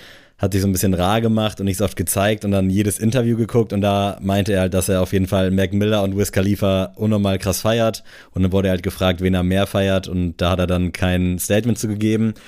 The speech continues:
und dann habe ich mir das natürlich als Fan, der natürlich auch die Sachen gut findet, die Idol klingt jetzt ein bisschen falsch, aber die der,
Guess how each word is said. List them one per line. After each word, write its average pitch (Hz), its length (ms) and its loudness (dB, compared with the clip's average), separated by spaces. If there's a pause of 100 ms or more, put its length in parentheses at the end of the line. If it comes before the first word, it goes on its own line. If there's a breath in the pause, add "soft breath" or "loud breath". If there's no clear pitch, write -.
(260 loud breath)
und 95 100 -4
dann 98 180 0
habe 101 120 2
ich 95 80 0
mir 107 100 0
das 104 160 0
natürlich 101 420 0
als - 440 -2
Fan, 110 520 0 (320 loud breath)
der 98 80 0
natürlich 98 400 0
auch 92 100 -2
die 98 120 2
Sachen 107 340 0
gut 101 180 -2
findet, 110 380 0
die 95 480 0 (320)
Idol 95 440 0
klingt 98 220 -4
jetzt 92 160 -2
ein 95 60 0
bisschen 90 220 -2
falsch, 101 280 0
aber 87 140 -4
die 92 80 0
der, 90 340 0